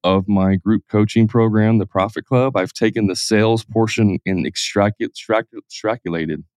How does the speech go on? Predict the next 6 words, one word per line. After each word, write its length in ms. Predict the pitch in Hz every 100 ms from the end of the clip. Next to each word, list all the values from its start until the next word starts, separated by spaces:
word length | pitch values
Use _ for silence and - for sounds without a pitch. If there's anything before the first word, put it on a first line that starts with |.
| -
I 40 |
can't 180 | 104 101
even 160 | 92 90
talk. 300 | 123 92 - _ _ _ _ _
<laughs> 520 | _ _ _ _ -
Extracted. 1120 | - - - - - 135 143 147 - - 117